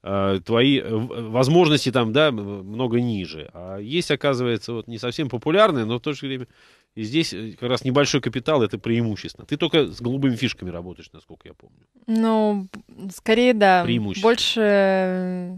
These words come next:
Speaker 2: ликвидные бумаги.
Speaker 1: Вопрос тебе по Сбербанку.
Speaker 2: Мгм.
Speaker 1: Где будет, когда будет, точнее, э, выше ста десяти, вот спрашивает у нас товарищ.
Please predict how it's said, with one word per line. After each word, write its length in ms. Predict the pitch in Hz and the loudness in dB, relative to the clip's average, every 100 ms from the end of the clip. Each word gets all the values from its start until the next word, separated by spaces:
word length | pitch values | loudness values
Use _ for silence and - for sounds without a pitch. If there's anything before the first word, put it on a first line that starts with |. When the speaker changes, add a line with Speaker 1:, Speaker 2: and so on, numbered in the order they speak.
| 185 | -8
Speaker 2:
ликвидные 680 | 202 - 220 233 190 180 | -6 -2 0 2 2 -2
бумаги. 320 | 180 180 175 147 | -4 -6 0 2
Speaker 1:
Вопрос 340 | 143 143 - | 4 4 2
тебе 220 | 110 127 | 0 0
по 100 | 120 | 0
Сбербанку. 680 | 104 110 90 87 76 - 71 - | 0 0 0 -4 -4 -10 -14 -8
Speaker 2:
Мгм. 440 | 202 196 185 208 | -6 -6 -8 -10
Speaker 1:
Где 240 | - 135 139 | -6 0 0
будет, 340 | 123 104 - | 0 -4 -2
когда 280 | 135 131 151 | 2 6 6
будет, 240 | 131 117 | 4 0
точнее, 320 | - 117 123 | 0 0 -2
э, 20 | 104 | -2
выше 460 | 110 117 117 - | -2 0 0 0
ста 140 | 107 110 | -4 -4
десяти, 420 | 107 - 110 95 | -4 -8 -10 -10
вот 120 | 85 | -10
спрашивает 440 | - 87 - 78 80 | -10 -14 -14 -18 -20
у 40 | 80 | -20
нас 140 | _ | _
товарищ. 400 | _ 80 78 | _ -20 -20